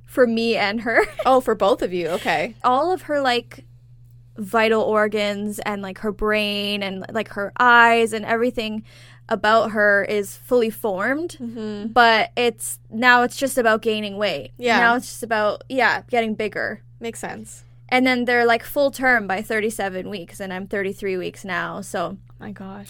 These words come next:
Speaker 1: anything could happen after thirty-seven weeks.
Speaker 2: Well, I guessed 'cause you had a baby book at your, um,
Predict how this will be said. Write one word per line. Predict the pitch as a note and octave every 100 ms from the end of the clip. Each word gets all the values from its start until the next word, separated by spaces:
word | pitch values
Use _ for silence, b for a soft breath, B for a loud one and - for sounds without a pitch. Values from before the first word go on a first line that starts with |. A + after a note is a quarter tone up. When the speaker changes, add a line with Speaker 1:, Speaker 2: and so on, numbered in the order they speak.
| A#3+
Speaker 1:
anything | A#3 A#3+ A#3+
could | B3
happen | G3+ G#3 G#3+
after | G3 G#3 G3+
thirty-seven | G#3 F#3+ F#3+ F#3+ F#3 F#3+
weeks. | G3 F#3 - - - -
Speaker 2:
Well, | A#3
I | A#3+
guessed | B3 A3 A3+ -
'cause | A3 F#3+
you | G#3+
had | G#3
a | G3+
baby | F#3+ F#3+ F#3+
book | F#3+ F3+ - -
at | F#3+ F#3
your, | F#3 F#3 F3+ F3 F3+
um, | F3 E3+ F#3